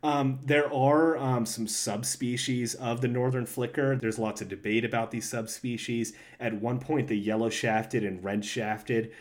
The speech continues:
were even regarded as two different species.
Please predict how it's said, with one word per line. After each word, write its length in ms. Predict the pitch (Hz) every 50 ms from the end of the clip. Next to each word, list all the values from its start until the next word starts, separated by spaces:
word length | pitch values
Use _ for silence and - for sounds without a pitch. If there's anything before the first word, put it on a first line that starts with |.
| - - -
were 120 | 110 113
even 180 | 110 107 107 101
regarded 480 | 98 95 95 - 104 101 104 107 101
as 160 | 95 90 -
two 260 | - - - - 110 107
different 400 | 104 104 101 101 - 107 98 -
species. 760 | - - - 104 104 104 104 - 123 120 127 127 - -